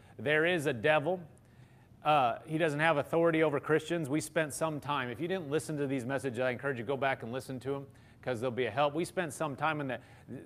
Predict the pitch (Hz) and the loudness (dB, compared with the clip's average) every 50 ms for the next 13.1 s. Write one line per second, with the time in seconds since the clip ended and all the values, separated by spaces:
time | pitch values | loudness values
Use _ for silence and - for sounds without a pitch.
0 | 139 120 113 - - - - - 202 220 226 180 160 147 - - 180 170 147 123 | -16 -18 -18 -18 -18 -10 -2 0 0 0 0 -2 -6 -4 2 2 4 4 4 2
1 | 120 101 147 147 147 147 139 113 110 135 127 - - 127 135 131 120 104 92 - | 0 2 4 4 4 4 2 0 -4 -4 -4 -4 -4 -4 -2 -2 -2 -4 -6 -8
2 | - - - 165 185 180 160 123 117 156 170 175 160 131 147 147 147 147 135 139 | -12 -8 -4 0 2 2 2 0 0 0 0 0 0 0 2 2 2 2 2 0
3 | 127 127 123 - - - 156 - - - 117 95 82 - - - - - - - | -4 -4 -6 -4 -2 -2 -2 -2 -4 -8 -10 -12 -12 -14 -20 -20 -20 -20 -20 -8
4 | 107 107 156 165 156 131 - - 175 143 143 151 165 151 120 143 165 170 151 - | 0 6 6 6 6 6 2 -4 -4 -2 0 2 2 0 2 2 2 2 2 2
5 | - 170 175 170 156 139 131 127 120 120 123 - - 143 135 - - 120 110 120 | 2 2 4 4 4 4 2 2 0 -2 -4 -4 -4 -4 -6 -4 -6 -6 -2 -2
6 | 156 160 151 160 180 185 - - 190 196 208 202 185 175 147 156 175 160 160 156 | -2 -2 -2 -4 -4 -4 -4 2 6 8 8 8 6 4 2 -2 -2 -2 -2 0
7 | 139 143 170 180 180 185 190 170 156 160 156 143 143 160 180 185 175 139 143 135 | 2 2 2 4 4 2 2 0 -2 -2 -2 0 2 4 6 6 4 4 2 0
8 | 127 135 160 175 190 196 - - - - - - - - - - 156 151 147 170 | 0 0 0 0 0 -2 -4 -8 -10 -16 -18 -20 -20 -16 -10 -6 -4 0 2 4
9 | 190 208 214 208 208 165 120 135 156 156 165 165 156 165 147 127 120 139 185 208 | 4 6 6 4 2 2 2 2 2 2 2 0 0 0 0 0 -2 0 2 2
10 | 208 202 151 131 151 127 120 135 135 131 131 147 170 160 - - - - - - | 2 2 0 -2 -4 -4 -2 -4 -4 -4 -4 -6 -8 -10 -14 -18 -20 -20 -20 -20
11 | - - - - - 139 147 151 147 135 147 202 196 160 170 170 156 143 120 147 | -20 -20 -16 -8 -2 0 0 0 0 -2 -4 -4 0 2 2 4 4 2 2 0
12 | 151 139 120 - 135 131 120 110 104 95 - 123 117 101 98 101 104 127 143 147 | -2 -4 -4 -6 -6 -4 -4 -4 -6 -8 -6 -4 -4 -4 -4 -4 -2 0 0 0
13 | 156 - | 0 -4